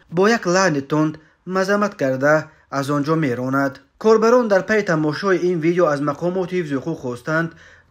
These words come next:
تا نسبت به این مرد بدرفتار چاره اندیشند. الکه بعد چند ساعت از نشر این ویدیو، شام بیستم آگوست، ریاست کارهای داخلی شهر دوشنبه از بازداشت یک مرد چهل و چهار ساله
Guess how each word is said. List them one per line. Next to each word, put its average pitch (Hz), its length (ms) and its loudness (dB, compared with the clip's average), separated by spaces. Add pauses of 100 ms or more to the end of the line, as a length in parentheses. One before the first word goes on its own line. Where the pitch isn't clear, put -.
تا 220 160 0
نسبت 175 380 0
به 147 80 4
این 170 160 4
مرد 151 360 0 (560)
بدرفتار 147 680 0 (220)
چاره 185 280 2
اندیشند. 147 760 -2 (180)
الکه 208 380 2
بعد 214 240 2
چند 180 300 -2
ساعت 170 400 2 (340)
از 165 220 -2
نشر 208 300 -4
این 180 220 -2
ویدیو، 170 460 0 (220)
شام 233 320 -2
بیستم 190 320 -4
آگوست، 175 480 2 (300)
ریاست 170 360 0
کارهای 180 320 0
داخلی 156 320 -4
شهر 156 180 -2
دوشنبه 139 680 -4 (260)
از 170 260 -2
بازداشت 185 520 0
یک 190 260 0
مرد 175 320 0
چهل 147 160 -4
و 135 40 -2
چهار 135 200 -4
ساله 143 440 0